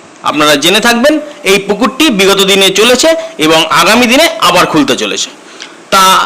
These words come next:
সেই সূত্রে আপনাদের জানাই যে আগামী পনেরো তারিখ, পনেরোই জুন কোন্নগরের এই বটতলা পুকুরটি খুলতে চলেছে। পাসের মূল্য প্রথম দিন এক হাজার টাকা রাখা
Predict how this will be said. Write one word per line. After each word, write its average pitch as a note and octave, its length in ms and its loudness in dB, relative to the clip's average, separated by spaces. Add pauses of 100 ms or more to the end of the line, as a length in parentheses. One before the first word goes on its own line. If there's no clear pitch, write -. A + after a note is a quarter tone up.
(140)
সেই C4 220 0
সূত্রে D4 300 0
আপনাদের A3 380 0
জানাই A#3 280 2 (500)
যে D#3+ 100 2 (140)
আগামী A#3 400 2 (440)
পনেরো D#4 300 2 (100)
তারিখ, F3+ 200 0 (200)
পনেরোই B3 420 2 (120)
জুন B3 220 2 (600)
কোন্নগরের G3+ 600 2 (240)
এই E3 180 2
বটতলা G3 480 0
পুকুরটি G3+ 380 -2 (120)
খুলতে E3+ 280 0
চলেছে। A2+ 320 -2 (560)
পাসের A3 380 2
মূল্য G#3 240 2 (600)
প্রথম A#3+ 260 2 (180)
দিন F4+ 120 2 (340)
এক E3+ 180 -2
হাজার A3+ 220 0
টাকা G3+ 180 0 (100)
রাখা - 160 0